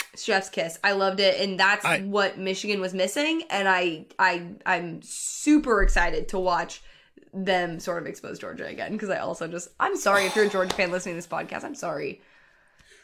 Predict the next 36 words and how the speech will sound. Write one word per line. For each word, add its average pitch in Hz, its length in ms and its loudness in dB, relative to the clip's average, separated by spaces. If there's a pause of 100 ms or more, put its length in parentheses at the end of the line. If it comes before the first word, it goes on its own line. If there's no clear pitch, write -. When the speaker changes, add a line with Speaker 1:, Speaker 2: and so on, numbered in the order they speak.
(100)
Speaker 2:
Well, 165 320 6
Speaker 1:
Maybe 311 260 6
Speaker 2:
I 339 60 8
Speaker 1:
they'll, 302 160 10
maybe 226 220 8
Speaker 2:
think 277 100 6
Speaker 1:
they'll 294 100 6
Speaker 2:
that 285 60 6
Speaker 1:
prove 262 100 6
me 269 120 8
wrong. 185 260 4
Prove 349 280 2
me 370 120 8
wrong. 185 300 6
Prove 311 420 2
me 277 240 6
wrong, 214 320 6
Speaker 2:
I - 20 -4
Speaker 1:
Georgia. 196 300 4
I 202 80 4
am 202 320 0
begging 220 400 6
you, 175 440 2
begging 233 440 6
you 214 100 6
to 208 60 4
prove 208 220 2
Speaker 2:
I - 20 6
Speaker 1:
me 165 120 6
Speaker 2:
will 160 120 4
Speaker 1:
wrong. 160 260 -6 (840)
Speaker 2:
I 147 100 2
will 160 220 4
say, 113 400 0 (500)
Saban 208 720 2
versus 147 440 0